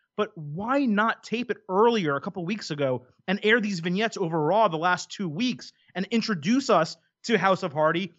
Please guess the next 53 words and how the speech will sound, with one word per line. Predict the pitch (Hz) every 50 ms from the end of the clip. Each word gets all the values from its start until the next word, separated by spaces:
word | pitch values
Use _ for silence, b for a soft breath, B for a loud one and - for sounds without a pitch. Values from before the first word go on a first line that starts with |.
| _ _ -
and | 180 180
the | 175
entire | 165 156 - 160 165 165 151
compound | 143 - 165 156 151 151 143 185 190 180
and | 165 165
everything | 165 170 156 180 175
that's | 165 - -
going | - 175 160 156 165
on | 202 226 220 196 190 b b b b b
instead | 208 185 - - 226
of | 220 180 151
necessitating, | 185 175 - - 247 254 247 - 262 - 214 190 175 156 147 135 123 123 _ _ _ _ _
you | 175 196
know, | 185 160 147 151 -
those, | 160 175 170 151 143 -
those | - 165 160 156 143 123
bars, | 113 107 175 190 196 196 175 156 151 135 -
uh, | - 165 147 139 131 127 127 - -
underneath? | 170 175 160 165 180 151 139 - -
This | 170 180 - 180
is | 165
the | 151 165
Lake | 160 170 165
of | 165 156 135
Deletion. | 160 190 233 240 - - 123 98 87 _ _ _ _ _
This | - 175 -
is | 165 165
the | 151 160
Dome | 147 - 233 254 247
of | 208 170
Deletion, | 139 147 139 139 127 120 - 113 107
you | 135 165
know, | 160 151 135 - - _ _ -
or | 208 202 202 -
sorry, | - 202 165
Lake | 147 165 160 156
of | 151
Reincarnation, | 135 156 156 147 - 135 135 143 143 - - 117
I |
meant. | 110 110 104 - B B B B B B _ _ _ _ _ _ - _ _ _ - 226 -
Instead | 254 220 175 - 269 302
of | 277 196
doing | 151 220 269 302 285
that, | 220 175 170 180
they | 190 214
could | - - 285
have | 262 196
taught | - - - - 254 294 302
us | 277 254 -
about | 208 180 170 160 151
all | 151 147 147
of | 147 135
this, | 147 170 170 -